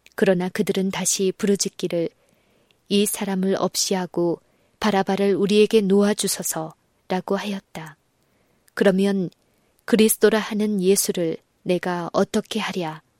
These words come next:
라고 빌라도는 물었다. 또다시 밀려오는 파도처럼 웅성거리는 군중들이 악마처럼 부르짖었다. 인간의 탈을 쓴 악마들이 군중 속에 있었으니 "십자가에 못 박혀야 하겠나이다"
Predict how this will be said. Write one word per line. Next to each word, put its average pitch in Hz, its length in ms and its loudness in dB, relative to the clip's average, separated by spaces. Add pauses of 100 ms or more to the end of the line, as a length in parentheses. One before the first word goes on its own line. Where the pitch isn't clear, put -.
(180)
라고 175 440 -2
빌라도는 196 640 0
물었다. 185 540 -6 (1200)
또다시 214 440 4
밀려오는 208 640 4
파도처럼 175 840 -4 (120)
웅성거리는 202 840 2
군중들이 196 800 0 (320)
악마처럼 196 640 0
부르짖었다. 190 840 -4 (800)
인간의 202 440 2
탈을 220 300 -2
쓴 214 280 0
악마들이 180 680 -2 (400)
군중 208 400 2
속에 208 300 2
있었으니 170 720 -4 (840)
"십자가에 208 800 0
못 185 240 2
박혀야 226 420 0
하겠나이다" 208 880 -2